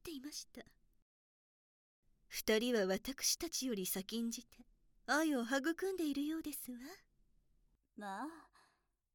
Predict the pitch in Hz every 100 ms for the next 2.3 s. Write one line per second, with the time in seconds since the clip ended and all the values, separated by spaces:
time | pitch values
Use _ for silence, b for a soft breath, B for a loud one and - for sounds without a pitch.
0 | _ - 254 269 302 311 311 - 294 320
1 | 311 - 208 190 202 277 - 339 339 311
2 | 269 -